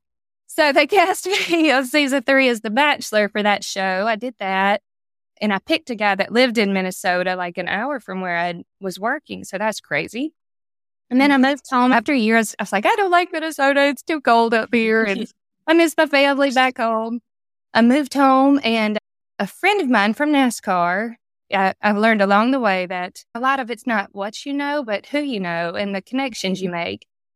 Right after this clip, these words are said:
Speaker 2: So a friend of mine from nascar said, "I just got this job opening sent to me for Ride T V in Texas." And I was, and I said, she said, "I think you should apply for it."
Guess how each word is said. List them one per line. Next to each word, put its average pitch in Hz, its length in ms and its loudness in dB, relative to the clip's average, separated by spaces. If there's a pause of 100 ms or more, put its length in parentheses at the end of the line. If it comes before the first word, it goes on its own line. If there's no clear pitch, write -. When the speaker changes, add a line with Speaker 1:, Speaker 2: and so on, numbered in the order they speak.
(240)
Speaker 2:
So - 180 -2
a 240 60 -2
friend 339 260 0
of 302 100 -2
mine 208 260 0
from 226 180 -6
nascar 247 480 -4
said, 202 320 -6 (380)
"I 208 120 0
just 339 340 -8
got 311 180 2
this 262 220 -2
job 240 640 2 (340)
opening 226 600 2
sent 269 280 -6
to 247 200 -2
me 247 200 2
for 202 280 -2
Ride 233 420 0
T 277 220 -2
V 185 540 0
in 196 540 -4 (600)
Texas." - 520 -4
And 233 100 -6
I 214 100 -2
was, 202 200 -6
and 220 140 -2
I 202 40 -4
said, 202 300 -12
she - 140 -8
said, 220 160 -6
"I 214 60 -12
think 339 220 -4
you 294 60 -8
should 220 140 -10
apply 196 260 0
for 165 240 -8
it." - 100 -12